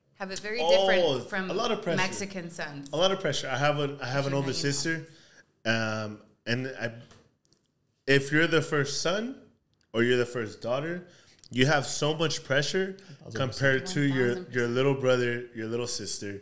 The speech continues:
Speaker 3: Yeah, they have it easy.
Speaker 2: And, and, and it's the reason because I could be wrong, right? But you guys tell me your point of view.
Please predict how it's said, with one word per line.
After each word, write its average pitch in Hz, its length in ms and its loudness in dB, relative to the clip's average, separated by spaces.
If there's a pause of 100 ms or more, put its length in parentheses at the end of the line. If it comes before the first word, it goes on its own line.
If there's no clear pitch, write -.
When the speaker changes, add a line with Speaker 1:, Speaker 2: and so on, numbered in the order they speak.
Speaker 3:
Yeah, 127 180 -12
they 98 100 -8
have 127 160 -4
it 127 60 0
easy. 127 100 2
Speaker 2:
And, 131 640 2 (340)
and, 139 180 0
and 147 240 -2
it's 170 140 0
the 185 100 2
reason 180 300 2
because 147 540 2 (1500)
I 156 120 4
could 151 160 -4
be 151 100 2
wrong, 123 280 -4 (200)
right? 104 320 0
But 113 120 -4
you 135 120 -2
guys 139 180 0
tell 123 200 -2
me 123 440 -4
your 117 200 2
point 117 240 -4
of 104 100 -4
view. 107 240 -4